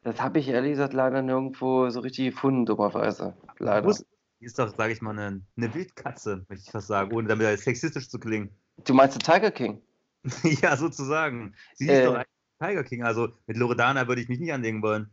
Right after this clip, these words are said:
Speaker 1: Nee, hätte ich auch keinen Bock drauf. Vor allen Dingen, wenn die noch diese Senna im Schlepptau hat, dann, äh, das sind genau die Mädels, wo du deinen Kopf senkst, wenn du an der Garderobe stehst und die dann kommen und sich vordrängeln,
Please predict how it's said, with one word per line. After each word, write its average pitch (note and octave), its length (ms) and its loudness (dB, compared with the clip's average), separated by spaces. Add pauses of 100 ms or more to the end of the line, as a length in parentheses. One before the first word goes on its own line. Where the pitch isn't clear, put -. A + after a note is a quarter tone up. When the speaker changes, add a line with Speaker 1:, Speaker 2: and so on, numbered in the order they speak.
(160)
Speaker 1:
Nee, B2 280 0
hätte A#2+ 160 -6
ich - 100 -10
auch A#2+ 80 -10
keinen B2 180 -6
Bock - 180 -10
drauf. G2 220 -8 (300)
Vor A#2+ 140 4
allen B2 240 6
Dingen, B2+ 300 -2
wenn B2 160 -2
die B2 100 -2
noch B2+ 160 -2
diese B2+ 280 -6
Senna C3+ 320 2
im A2+ 120 -4
Schlepptau A2+ 440 -2
hat, B2 220 0
dann, A#2 240 -4
äh, G#2+ 180 -6
das A2+ 160 -8
sind B2+ 120 -10
genau B2 300 0
die C3 100 -2
Mädels, C3+ 340 -2
wo B2 80 -6
du B2+ 140 -2
deinen B2+ 240 0
Kopf - 260 -6
senkst, C#3+ 480 -2 (360)
wenn C3 220 6
du C3 260 6
an A#2+ 100 6
der B2 100 4
Garderobe B2+ 440 2
stehst D3+ 500 -2
und B2+ 240 -6
die C3+ 80 4
dann C3 200 4
kommen C#3 260 2
und C#3 200 -6
sich C3 140 -6
vordrängeln, C#3+ 720 0